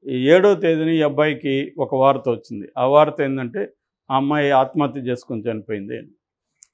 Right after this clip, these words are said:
So, ఆ అబ్బాయి షాక్ అయ్యాడు, "ఇదేంటి, ఆత్మహత్య ఎందుకు చేసుకుంటుంది ఆ అమ్మాయి,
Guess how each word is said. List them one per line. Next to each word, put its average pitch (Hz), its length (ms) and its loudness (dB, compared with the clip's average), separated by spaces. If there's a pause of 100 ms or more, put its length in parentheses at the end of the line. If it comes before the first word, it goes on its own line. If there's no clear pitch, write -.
(120)
So, 185 60 0
ఆ 175 80 4
అబ్బాయి 175 440 2
షాక్ 160 360 6
అయ్యాడు, 104 260 2 (220)
"ఇదేంటి, 160 560 0
ఆత్మహత్య 156 560 2
ఎందుకు 151 300 0
చేసుకుంటుంది 127 520 -4
ఆ 117 40 -4
అమ్మాయి, 117 440 -8